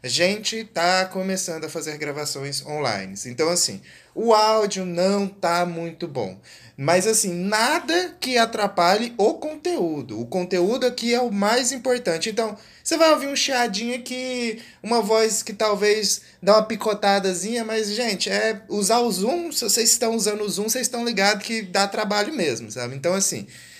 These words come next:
é... o assunto é muito importante e é muito legal. Então, você vai notar que é um pouco diferente do que a gente tá acostumado a trazer aqui em qualidade de áudio, mas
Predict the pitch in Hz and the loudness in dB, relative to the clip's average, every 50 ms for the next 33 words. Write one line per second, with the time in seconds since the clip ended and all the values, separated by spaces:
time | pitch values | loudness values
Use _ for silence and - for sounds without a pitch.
0 | - - - - _ 151 151 151 151 151 151 151 147 147 143 143 143 143 139 139 | -20 -20 -20 -8 _ 2 4 6 6 6 6 6 6 4 4 4 4 4 2 2
1 | 143 165 190 220 214 202 - - - 254 262 311 285 - 320 - - 196 220 233 | 0 2 2 2 2 2 2 2 0 0 -4 -6 -8 -10 -12 -4 0 0 0 0
2 | 233 - 185 175 190 220 240 240 240 226 185 175 175 151 151 - 165 160 180 180 | -2 -4 -4 -4 -2 0 -2 -2 -4 -6 -4 -4 -4 -4 -2 -2 0 0 0 0
3 | - - - 196 196 220 214 202 202 202 202 220 214 208 196 170 165 156 151 175 | -2 -2 2 2 2 2 2 0 -2 0 0 0 0 0 0 0 0 0 0 -2
4 | 175 214 208 220 220 - - - - - _ - 214 226 - 294 285 349 359 349 | -2 -2 -4 -4 -6 -10 -16 -20 -20 -20 _ 2 2 4 4 4 4 2 2 2
5 | 370 262 233 - 254 254 277 277 262 277 254 220 196 - 339 359 381 - 320 233 | 0 -2 -2 -2 -2 -2 -2 -4 -4 -6 -6 -6 -6 -4 -2 -2 -2 -2 -4 -4
6 | 247 226 - 220 196 185 170 170 185 202 214 208 202 - 185 170 175 - 196 180 | -4 -6 -4 -2 -2 0 2 2 2 2 2 0 -2 -4 -6 -6 -4 -2 -2 -2
7 | 170 180 175 - - 185 175 175 175 185 175 - - 165 160 160 160 151 156 147 | -2 -4 -8 -6 -4 -2 -2 -2 -4 -8 -8 -8 -8 -6 -2 -2 -2 -2 -2 -4
8 | - 151 147 143 135 147 143 143 - 151 147 - 143 139 143 135 135 131 127 127 | -4 -4 -4 -2 -2 -4 -4 -4 -6 -10 -8 -4 -4 -4 -4 -2 -2 0 -2 -2
9 | 123 - 123 120 135 175 202 196 - 165 175 190 202 202 - | -2 -2 -2 2 4 4 4 2 0 0 0 2 2 2 0